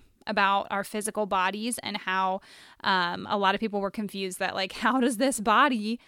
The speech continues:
end up living throughout eternity? And Paul's reminding them, like,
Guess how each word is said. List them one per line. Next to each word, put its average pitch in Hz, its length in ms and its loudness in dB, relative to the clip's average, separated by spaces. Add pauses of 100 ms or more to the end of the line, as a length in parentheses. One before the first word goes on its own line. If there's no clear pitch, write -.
(500)
end 233 280 4
up 220 340 6
living 226 400 0
throughout 208 320 2
eternity? 196 600 -2
And 185 140 -6
Paul's 208 340 0
reminding 208 480 4
them, 185 300 -2
like, 180 260 -6